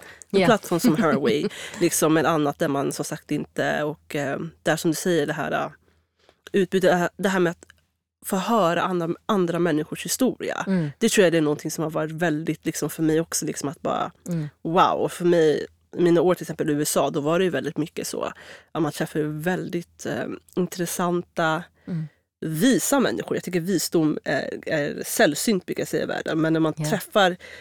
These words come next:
Speaker 2: liksom, människor och man bara lyssnar på dem.
Speaker 1: Mm.
Speaker 2: Och det är så här, wow.
Speaker 1: Mm.
Speaker 2: Eh, typ så här, jag vet inte, jag, jag känner mig verkligen så tacksam,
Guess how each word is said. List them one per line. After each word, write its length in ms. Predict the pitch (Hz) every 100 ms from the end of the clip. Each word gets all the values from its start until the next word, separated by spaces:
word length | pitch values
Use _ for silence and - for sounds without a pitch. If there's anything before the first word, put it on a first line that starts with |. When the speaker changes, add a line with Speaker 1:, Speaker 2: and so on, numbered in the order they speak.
| -
Speaker 2:
liksom, 260 | - - 165
människor 280 | 160 151 -
och 140 | 170
man 140 | 175 175
bara 100 | 175
lyssnar 540 | 170 208 - - 196
på 160 | 185 151
dem. 160 | - - -
Speaker 1:
Mm. 240 | 165 143 135 _ _ _
Speaker 2:
Och 120 | 190 -
det 60 |
är 20 | 190
så 100 | 165
här, 60 |
wow. 360 | 165 220 - - - _ -
Speaker 1:
Mm. 120 | 185 156 _ _ 170
Speaker 2:
Eh, 580 | 156 160 - - - - - - _ _ - -
typ 160 | - 165
så 100 | 156
här, 320 | 160 160 214 _ _ _ _ - 131 123
jag 120 | 214
vet 80 | 277
inte, 140 | -
jag, 140 | 165 175
jag 120 | 196
känner 160 | 226
mig 100 | 208
verkligen 220 | 190 185 202
så 60 |
tacksam, 600 | - 240 - - - -